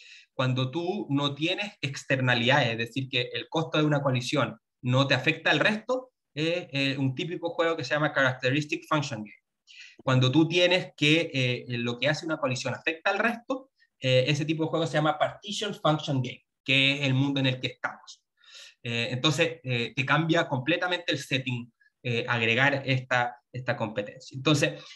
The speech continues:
con eso, la utilidad de, de, de cada, eh, eh,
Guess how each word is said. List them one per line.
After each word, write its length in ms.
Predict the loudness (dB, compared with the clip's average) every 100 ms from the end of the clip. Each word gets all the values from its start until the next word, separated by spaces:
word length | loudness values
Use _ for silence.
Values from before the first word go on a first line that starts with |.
| -20 _ _
con 160 | 2 4
eso, 480 | 4 2 -2 -4 _ _ _ _ _ -8
la 160 | 0 0
utilidad 500 | 2 0 2 2 4
de, 280 | 2 0 0
de, 260 | -6 -6
de 140 | -16 -6
cada, 380 | -2 0 -2 -4
eh, 220 | -4 -6
eh, 300 | -8 -10 -10